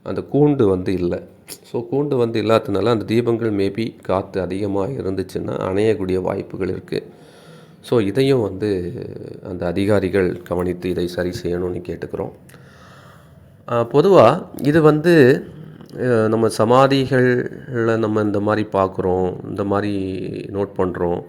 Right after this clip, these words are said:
இந்த மாதிரி வேற்றுமைகள் இருக்கு அப்படிங்கிறது ஒரு இடத்துல இருந்தா கூட,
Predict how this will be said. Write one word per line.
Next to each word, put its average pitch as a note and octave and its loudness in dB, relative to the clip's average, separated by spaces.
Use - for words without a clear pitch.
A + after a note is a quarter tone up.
இந்த A2 0
மாதிரி A#2 6
வேற்றுமைகள் G#2 2
இருக்கு F2+ 0
அப்படிங்கிறது F#2+ 0
ஒரு F#2 2
இடத்துல F2+ -2
இருந்தா F#2 2
கூட, F#2 -2